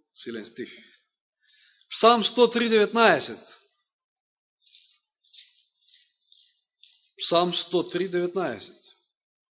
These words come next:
"Господ го постави својот престол на небото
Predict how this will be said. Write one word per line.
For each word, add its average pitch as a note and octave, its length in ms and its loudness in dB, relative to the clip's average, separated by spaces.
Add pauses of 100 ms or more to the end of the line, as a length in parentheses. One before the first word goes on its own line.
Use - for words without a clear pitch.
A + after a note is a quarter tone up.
(1400)
"Господ G#3+ 460 2
го E3 140 -2
постави G#3+ 400 4
својот G#3+ 400 6
престол A3+ 360 4
на F#3 140 4
небото F3 400 4